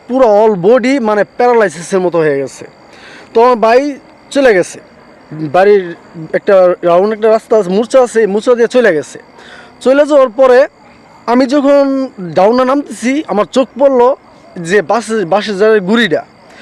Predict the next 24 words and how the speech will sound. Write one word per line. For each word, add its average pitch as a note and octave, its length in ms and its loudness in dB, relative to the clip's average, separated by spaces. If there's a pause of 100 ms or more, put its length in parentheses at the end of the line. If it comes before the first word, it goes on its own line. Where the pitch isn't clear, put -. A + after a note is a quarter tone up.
(220)
বাঁশের G#3 280 -2
ঝাড়ের G#3+ 220 2
গুড়িটার A#3 420 0
মধ্যে A#3 380 2 (840)
আপনার G#3+ 300 0 (540)
অনেক, D4 380 2
মনে A#3+ 260 0
হয় A#3 500 0 (120)
আপনার G#3+ 600 -2
দু-, A3+ 140 -4 (140)
দুই F#3 200 -4
তলা C4 280 2
যতটুকু A3 540 -4
হইব, E3+ 280 0 (380)
এই D4 160 0
পরিমাণে C4 680 0 (720)
সাদা C4 680 0
জুব্বা A#3 320 0
পরানো, F3 420 -2 (720)
মানে, F3+ 180 0
একটা E3+ 640 0 (640)
লোক। F3+ 240 0 (840)
ওর, G#3+ 200 4
মানে, B3+ 240 0